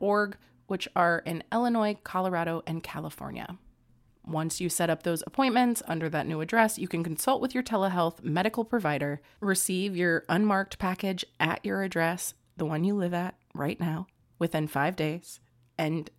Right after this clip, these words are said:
you can take those pills. And I'm gonna tell you right now, they're not Plan B. Typically, they're actually five pills over a series of few days.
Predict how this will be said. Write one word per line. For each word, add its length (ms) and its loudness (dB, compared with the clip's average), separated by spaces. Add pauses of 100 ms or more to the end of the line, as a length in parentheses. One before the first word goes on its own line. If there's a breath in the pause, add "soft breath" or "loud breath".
(160)
you 120 -4
can 220 -4
take 220 -4
those 180 -2
pills. 400 -4 (720)
And 100 2
I'm 80 2
gonna 160 -2
tell 220 0
you 100 -4
right 220 -4
now, 200 -2
they're 120 -4
not 260 -2
Plan 260 -2
B. 280 -6 (180)
Typically, 440 0
they're 320 -2 (200)
actually 440 0
five 400 -4
pills 360 -2 (480)
over 320 2
a 100 -2
series 340 -2
of 100 -4
few 140 -6
days. 400 -4